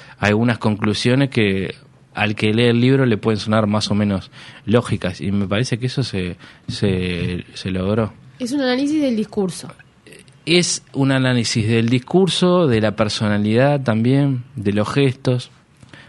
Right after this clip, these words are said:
Speaker 1: todo eso junto, para decir, por ejemplo, que Lacalle, por, bueno, por esta investigación y, bueno, por su historia familiar también, se podría decir que es un obsesivo,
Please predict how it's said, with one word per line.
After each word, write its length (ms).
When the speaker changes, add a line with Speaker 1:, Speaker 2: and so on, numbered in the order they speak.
Speaker 1:
todo 260
eso 220
junto, 560
para 240
decir, 320
por 160
ejemplo, 480
que 160
Lacalle, 760
por, 220
bueno, 320
por 180
esta 220
investigación 760
y, 60
bueno, 240
por 400
su 140
historia 240
familiar 500
también, 540
se 140
podría 240
decir 220
que 80
es 140
un 100
obsesivo, 720